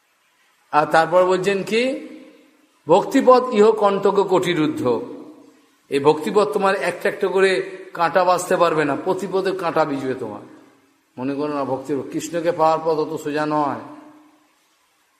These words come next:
ভক্তিপথ ইহ কণ্টক রুদ্ধ, আমি মঙ্গল করতে গেলেও আমাকে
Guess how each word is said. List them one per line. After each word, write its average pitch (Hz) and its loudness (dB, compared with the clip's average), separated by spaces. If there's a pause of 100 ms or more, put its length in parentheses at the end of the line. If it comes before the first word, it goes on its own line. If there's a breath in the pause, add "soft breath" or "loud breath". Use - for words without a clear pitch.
(280)
ভক্তিপথ 214 2
ইহ 196 4
কণ্টক 214 0
রুদ্ধ, 196 4 (360 loud breath)
আমি 185 0
মঙ্গল 208 4
করতে 226 6
গেলেও 208 4
আমাকে 202 4